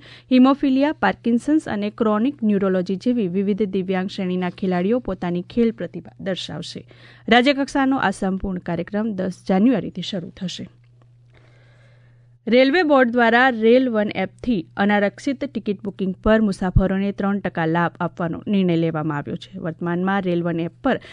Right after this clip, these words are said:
આર વોલેટ દ્વારા અનારક્ષિત ટિકિટ બુક કરાવવા પર મુસાફરોને ત્રણ ટકા બોનસ કેશબેકની સુવિધા આપવામાં આવી રહી છે.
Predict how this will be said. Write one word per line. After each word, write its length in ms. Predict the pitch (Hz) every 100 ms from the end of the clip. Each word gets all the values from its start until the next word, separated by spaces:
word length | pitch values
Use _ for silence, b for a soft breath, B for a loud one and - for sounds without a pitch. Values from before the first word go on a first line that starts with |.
| B
આર 220 | 196 220 285
વોલેટ 280 | 277 247 214
દ્વારા 320 | 196 185 196
અનારક્ષિત 560 | 185 180 180 - 220 -
ટિકિટ 300 | 185 180 175
બુક 160 | 180 -
કરાવવા 300 | 175 170 170
પર 200 | 220 254
મુસાફરોને 680 | 208 185 170 190 190 214 226
ત્રણ 300 | 190 190 185
ટકા 280 | 185 185
બોનસ 420 | 175 170 180 247 185 B B B
કેશબેકની 520 | 247 240 220 190 180
સુવિધા 420 | - 196 170 170
આપવામાં 360 | 156 - 170 165
આવી 120 | 165
રહી 180 | 175 180
છે. 240 | - 320